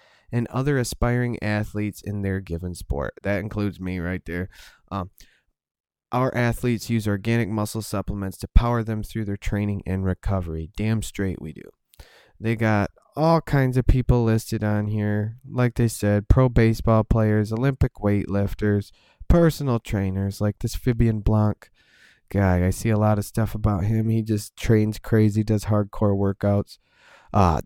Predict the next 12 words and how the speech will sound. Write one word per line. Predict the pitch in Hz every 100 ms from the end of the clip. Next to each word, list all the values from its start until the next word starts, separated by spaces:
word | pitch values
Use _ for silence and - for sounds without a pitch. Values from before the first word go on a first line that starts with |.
| -
me, | - 110 113 196
of | - -
course, | - 71 -
Brandon | - 104 131 139
Sellers, | - 202 170 92
an | 101
arm | 120 185 156
wrestler. | 95 - 101 98
What | 127
do |
you | 151
know? | 170 170